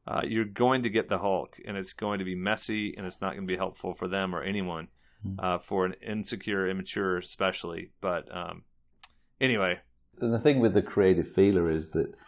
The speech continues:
Speaker 2: they never become hulkish when people are rude to them,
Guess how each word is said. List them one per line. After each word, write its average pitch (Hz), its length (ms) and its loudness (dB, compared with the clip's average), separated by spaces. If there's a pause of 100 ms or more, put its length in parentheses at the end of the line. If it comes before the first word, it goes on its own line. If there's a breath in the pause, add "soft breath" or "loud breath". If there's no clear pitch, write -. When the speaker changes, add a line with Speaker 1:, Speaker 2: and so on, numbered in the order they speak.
(300 soft breath)
Speaker 2:
they 110 280 6
never 143 340 6
become 120 460 4
hulkish 117 800 4 (200)
when 95 180 0
people 98 340 2
are 92 60 4
rude 90 300 6
to 80 100 -6
them, 85 320 -2